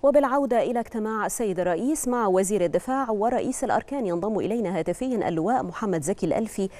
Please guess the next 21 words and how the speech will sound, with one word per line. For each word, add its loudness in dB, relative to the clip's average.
المستشار 0
بأكاديمية 0
ناصر 0
العسكرية -2
العليا. -2
سيادة 2
اللواء، 2
بعد -2
التحية، -2
كما 0
نتابع 2
أن -2
السيد -2
الرئيس 0
عبد -6
الفتاح -6
السيسي -4
يولي 2
اهتماما 0
كبيرا 0
بتطوير 0